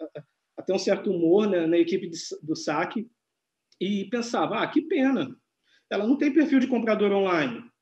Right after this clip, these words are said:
Simples assim, né? Ou seja, ela era só mais um número que entrou no seu site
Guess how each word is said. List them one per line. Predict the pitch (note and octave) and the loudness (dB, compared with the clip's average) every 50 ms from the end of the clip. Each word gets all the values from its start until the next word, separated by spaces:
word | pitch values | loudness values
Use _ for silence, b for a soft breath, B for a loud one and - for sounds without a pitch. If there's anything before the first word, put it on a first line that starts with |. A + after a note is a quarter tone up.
| _ _ | _ _
Simples | _ - - G#3+ G#3 B3+ A#3+ A#3+ | _ -4 -2 -2 0 0 0 0
assim, | C#4+ B3 - C#4+ B3+ A3+ F3 - - - _ _ _ _ _ _ _ _ | 0 0 2 2 2 2 0 -4 -10 -16 _ _ _ _ _ _ _ _
né? | - D3 D3 B B B B B | -6 -6 -6 B B B B B
Ou | F#3+ A3 | 2 2
seja, | A3+ - G#3+ F#3 D3 A#2+ - - - - _ _ _ _ - | 2 4 4 4 4 2 0 -6 -10 -14 _ _ _ _ 2
ela | F#3+ G3 G#3 A3+ - - - - - _ _ _ _ _ _ | 4 6 6 4 4 0 -6 -14 -20 _ _ _ _ _ _
era | G#3+ A#3 B3+ B3 | -2 -2 0 0
só | - - - C#4+ C#4+ | 0 0 2 2 2
mais | C#4+ C#4 C#4 C#4+ A3+ B3 | 4 4 2 2 4 4
um | C#4 | 6
número | C#4+ C4 A3 G3+ F#3+ F#3+ G#3+ C#4 - - - - _ | 6 6 6 6 4 4 2 2 -2 -8 -14 -20 _
que | - A#3 | -4 -4
entrou | G#3+ G#3+ G#3 F#3+ F3+ | -2 0 0 2 2
no | F3 | 2
seu | - - A3 A3 | 2 0 -2 -2
site | A3 - G#3+ F3+ E3+ F3 F#3+ - - - - | -2 -2 0 2 2 2 2 0 -4 -10 -14